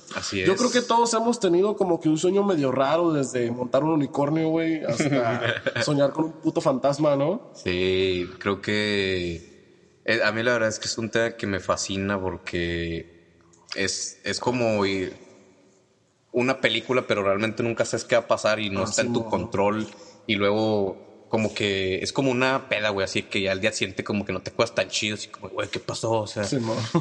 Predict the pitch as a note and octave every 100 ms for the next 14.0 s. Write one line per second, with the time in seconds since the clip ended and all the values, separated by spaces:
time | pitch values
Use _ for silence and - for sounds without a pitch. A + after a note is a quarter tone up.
0 | - G#2+ G2 G#2 G2 A#2 A2 - C3 D3
1 | - - _ _ _ - A2 G2+ - A2+
2 | G#2+ F#2+ G#2 G2+ A#2 A2 A#2 G2+ - F#2
3 | F#2 F2 - - - - - G#2 G2 F#2
4 | A2+ G#2 G2 A2+ G#2+ G#2+ - - G2 F#2+
5 | F#2 F#2 - - G2 G2+ G2+ G2 G2+ G2
6 | - G2 G2 G2 C3+ A#2 A#2+ - G#2 G2
7 | F2+ - - - F#2+ F#2+ G2 F#2 F#2+ F2+
8 | G#2 G2+ - - F#2+ F#2+ F#2 - G2+ G2+
9 | G2+ G#2 - A#2 A2+ G#2+ A2 A2 G#2+ G2+
10 | F#2+ F#2 G2 F#2+ - F#2+ C3+ A2 B2 A2
11 | G2+ F#2+ - - - G2 G2 F#2 F#2 G2+
12 | - - - - - _ - G#2 G2+ F#2+
13 | F#2+ F#2+ F#2 F#2 - - - - _